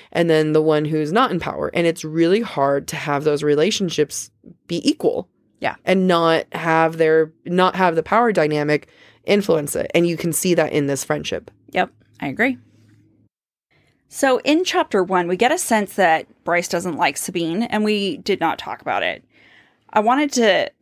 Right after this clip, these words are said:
Speaker 2: talk about it now because we see it again in chapter two.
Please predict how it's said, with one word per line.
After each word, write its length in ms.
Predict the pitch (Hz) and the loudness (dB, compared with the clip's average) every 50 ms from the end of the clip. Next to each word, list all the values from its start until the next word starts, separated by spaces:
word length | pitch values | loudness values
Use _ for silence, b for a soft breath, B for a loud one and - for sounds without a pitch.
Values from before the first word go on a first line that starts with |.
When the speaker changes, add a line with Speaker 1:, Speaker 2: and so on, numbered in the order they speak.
| _ _ | _ _
Speaker 2:
talk 260 | - - - 208 202 | -10 -4 -2 -2 0
about 200 | - 185 180 165 | 0 0 0 0
it 120 | 156 151 - | 0 -2 -2
now 380 | 196 226 262 269 247 214 196 | -2 0 2 4 4 4 2
because 420 | 175 - 190 185 - 208 190 180 - | 2 0 -4 -4 -4 -4 -4 -4 -4
we 100 | 196 190 | -6 -6
see 200 | - - 220 208 | -6 -4 -4 -4
it 80 | 196 | -2
again 360 | 196 185 - 170 165 151 156 160 | -2 -2 0 0 0 0 0 -2
in 120 | 160 175 | -4 -4
chapter 320 | 175 - 143 - - 120 | -4 -4 -4 -4 -4 -8
two. 240 | - - - 220 - | -10 -6 -4 -6 -6